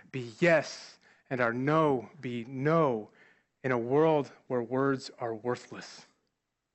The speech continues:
What does it look like to live for a glory and exalting of the name of Jesus that we bear,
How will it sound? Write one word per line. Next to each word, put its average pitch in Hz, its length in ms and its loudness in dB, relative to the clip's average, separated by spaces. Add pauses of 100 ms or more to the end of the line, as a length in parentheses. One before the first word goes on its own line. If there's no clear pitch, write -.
(880)
What 180 80 6
does 202 80 6
it 202 80 6
look 233 280 6
like 190 180 6
to 165 120 -2
live 185 420 6
for 160 200 2
a 151 40 0
glory 175 560 6
and 156 80 4
exalting 160 760 4
of 156 100 2
the 160 80 4
name 180 280 6
of 165 120 2
Jesus 196 500 4
that 160 240 6
we 220 200 6
bear, 196 600 6